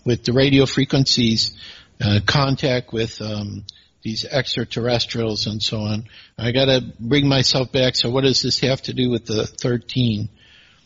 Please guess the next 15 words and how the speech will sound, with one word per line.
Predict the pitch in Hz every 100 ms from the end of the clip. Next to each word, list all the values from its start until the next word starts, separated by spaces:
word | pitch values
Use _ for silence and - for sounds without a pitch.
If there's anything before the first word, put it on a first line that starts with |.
| _ -
Well, | - 139 143 131 _ - -
it's | 143 -
just | 226 220 -
this, | 185 - - - _
this | - 143 -
number | 170 185 160
of | 127
one | 131 160 165
and | 139
twelve | - 143 139 120 101 - - -
keeps | - 151 131
coming | - 151 139 131
up | 123
a | 113
lot. | 110 98